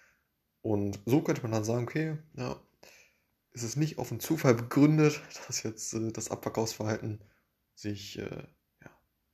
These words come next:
erhöht hat, also von den, äh, ja, letztendlich verkauften Artikeln oder ähnliches, sondern statistisch signifikant und damit kann man letztendlich dann auch,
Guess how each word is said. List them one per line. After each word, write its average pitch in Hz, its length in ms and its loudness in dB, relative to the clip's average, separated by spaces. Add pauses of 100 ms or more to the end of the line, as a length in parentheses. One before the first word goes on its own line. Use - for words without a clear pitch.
(140)
erhöht 117 420 -2
hat, - 220 -16 (160)
also - 220 -14
von - 240 -8
den, 110 240 -8 (920)
äh, 107 380 -6
ja, 101 100 -10
letztendlich 104 640 -10 (200)
verkauften - 420 -8
Artikeln 107 480 -4
oder - 140 -4
ähnliches, 120 480 2 (1000)
sondern 120 460 2
statistisch - 920 -6 (180)
signifikant 127 680 -2 (460)
und 127 240 0
damit 110 420 2
kann - 160 -8
man 101 120 0
letztendlich 98 500 -6
dann 92 160 -6
auch, 95 320 -6